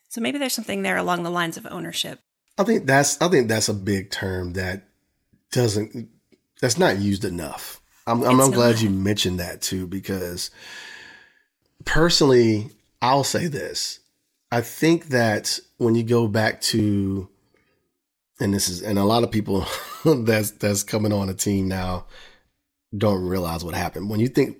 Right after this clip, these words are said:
Speaker 2: back towards, like, Enron and things of those situations, right? And it's always been a thin line for me to explain,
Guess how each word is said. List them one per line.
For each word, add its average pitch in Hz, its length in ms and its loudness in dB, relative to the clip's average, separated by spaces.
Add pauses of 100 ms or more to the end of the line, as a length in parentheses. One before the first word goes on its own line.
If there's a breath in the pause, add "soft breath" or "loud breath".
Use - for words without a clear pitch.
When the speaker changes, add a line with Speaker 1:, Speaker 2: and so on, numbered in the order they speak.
Speaker 2:
back 110 280 -4
towards, 101 260 -2
like, 92 260 -10
Enron 101 500 2
and 95 120 -8
things 95 220 -2
of 90 80 -10
those 90 180 -8
situations, 80 680 -10
right? 87 280 -6 (1040 loud breath)
And 110 640 4 (420)
it's 113 140 0
always 160 220 4
been 156 100 6
a 117 60 4
thin 120 320 4
line 107 320 4
for - 160 0
me 98 200 0
to 101 200 0
explain, 98 800 -2